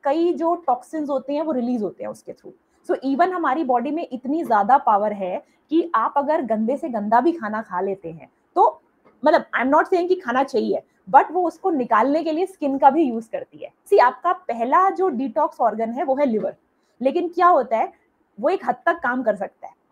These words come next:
अब आपने टॉक्सिन लेते जा रहे हो, प्रोसेस्ड फूड खाते जा रहे हो, एकदम मतलब कुछ भी आप खा रहे हो, नमक ज्यादा ले रहे हो, then आप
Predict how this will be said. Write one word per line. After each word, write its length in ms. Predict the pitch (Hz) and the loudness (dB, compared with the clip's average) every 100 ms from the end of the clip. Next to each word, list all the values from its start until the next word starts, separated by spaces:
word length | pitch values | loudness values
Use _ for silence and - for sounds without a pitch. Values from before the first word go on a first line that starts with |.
| _ - | _ 2
अब 120 | 285 | 6
आपने 380 | 277 320 339 320 | 4 2 -6 2
टॉक्सिन 380 | 269 254 320 | 2 2 -2
लेते 320 | 277 233 262 254 | 0 2 4 4
जा 160 | 233 | 2
रहे 120 | 226 | 2
हो, 80 | 226 | -2
प्रोसेस्ड 460 | 226 233 226 247 - | -2 -6 -6 -10 -8
फूड 180 | 247 214 | -8 -6
खाते 320 | 214 220 233 | -6 -4 0
जा 180 | 226 214 | 0 0
रहे 120 | 214 | -2
हो, 180 | 220 214 | -2 -4
एकदम 340 | 214 247 233 | -2 -2 -2
मतलब 280 | 240 240 240 _ _ _ | -2 -4 -6 _ _ _
कुछ 160 | 359 349 | 0 2
भी 140 | 349 | 4
आप 200 | 294 285 | 4 2
खा 160 | 233 226 | 0 2
रहे 160 | 233 226 | 2 2
हो, 260 | 226 220 | 0 0
नमक 340 | 220 226 269 233 | -2 -4 -4 -2
ज्यादा 240 | 226 226 | 0 0
ले 180 | 220 214 | -2 -2
रहे 120 | 220 | -4
हो, 180 | 220 220 | -4 -4
then 220 | 226 254 - _ - | -4 -4 -10 _ -4
आप 220 | 233 | -2